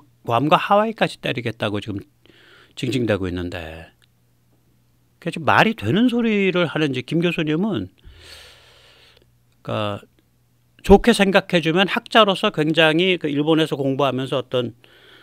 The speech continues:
그 시야가 좁아지신 분이고, 자기 그 경제 쪽일 공부를 하셨을 거예요. 나쁘게 생각하면 좀 간첩스럽고 뭔진 모르겠어요. 전 뭐 모셔다가 제가 신문을 해본 적이 없어서 제가 신문하면 좀 독하게 합니다.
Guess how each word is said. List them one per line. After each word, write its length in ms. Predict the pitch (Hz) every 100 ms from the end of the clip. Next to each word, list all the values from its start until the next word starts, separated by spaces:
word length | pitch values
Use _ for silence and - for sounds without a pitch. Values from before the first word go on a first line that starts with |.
| _ _ _
그 460 | 120 107 101 110 - _ -
시야가 380 | - 196 170
좁아지신 680 | - 113 110 160 151 - 110
분이고, 480 | 101 95 90 143 101
자기 300 | - 101 110
그 140 | - 101 _ -
경제 560 | 107 120 123 220 233 214
쪽일 360 | - 139 123 113 - -
공부를 320 | 101 113 107
하셨을 320 | 98 98 -
거예요. 300 | - 120 165 - _ _ - -
나쁘게 360 | 120 120 156 160
생각하면 360 | 151 156 185
좀 100 | 208
간첩스럽고 800 | 208 98 120 - 98 - - 135 - - -
뭔진 300 | 170 180 220
모르겠어요. 640 | 131 104 113 - 156 123
전 220 | 151 151 - - - - - -
뭐 100 | 139
모셔다가 520 | 147 180 170 165 180
제가 180 | 143 165
신문을 520 | - 220 220 196 160
해본 280 | 143 131 113
적이 180 | 131
없어서 320 | 151 - 135 139
제가 200 | 160 185
신문하면 500 | 202 202 185 185 202
좀 140 | 190
독하게 400 | 110 - - 117
합니다. 440 | 104 110 120 160